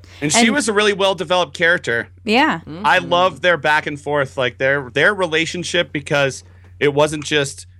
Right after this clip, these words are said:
Speaker 1: it, usually you see whether it is man, it's mostly a guy most of the time, which sucks, but, or if it's the woman, whoever has, like, control of the relationship through the eyes of the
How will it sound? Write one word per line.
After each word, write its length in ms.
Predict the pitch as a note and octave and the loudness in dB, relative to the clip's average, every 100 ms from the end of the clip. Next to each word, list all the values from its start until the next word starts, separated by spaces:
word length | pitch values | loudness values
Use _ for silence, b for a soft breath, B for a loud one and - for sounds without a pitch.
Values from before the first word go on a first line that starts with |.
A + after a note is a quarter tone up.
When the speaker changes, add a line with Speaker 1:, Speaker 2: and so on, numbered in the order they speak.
| b b | b b
Speaker 1:
it, 180 | - C#3+ | -2 -2
usually 360 | D3+ G3+ G#3 G#3 | -2 -2 0 0
you 120 | F3 | 0
see 260 | - E3+ | -2 0
whether 300 | E3 D3+ C#3+ | 2 2 2
it 80 | C#3 | 2
is 220 | C#3+ C#3 | 2 -2
man, 280 | C3 C3+ C#3 - | -2 0 0 0
it's 180 | A#2+ | -4
mostly 400 | A#2+ C3+ D3+ C#3 | 0 2 2 0
a 40 | A#2+ | 0
guy 260 | B2 B2 | 2 0
most 220 | A#2+ B2+ A#2+ | 0 -2 -4
of 60 | |
the 80 | A2 | -6
time, 240 | G#2+ G#2+ | -4 -4
which 120 | G#2 G#2 | -4 -6
sucks, 240 | A2+ G#2+ | -4 -4
but, 220 | - A#2 - A#2+ A#2+ | -4 -6 -4 -4 -2
or 200 | - C#3 | 2 4
if 100 | C3 | 2
it's 120 | C3+ | -2
the 60 | - | -4
woman, 220 | B2+ C3 | -2 0
whoever 280 | B2+ B2+ B2+ | 2 2 2
has, 240 | A#2+ A#2+ A2 | 0 -2 -2
like, 160 | A2+ | -2
control 440 | - A#2 - A#2+ A#2 | -2 -6 0 0 0
of 20 | |
the 80 | A2+ | 0
relationship 680 | A2+ A2 A2 A2 - G#2+ G#2 | 0 0 -2 -4 -2 -2 -2
through 200 | A2+ G#2 | -2 2
the 120 | G#2 | 2
eyes 200 | G#2+ G#2 | 2 0
of 140 | A2 | -4
the 200 | G#2 G2+ | -2 -4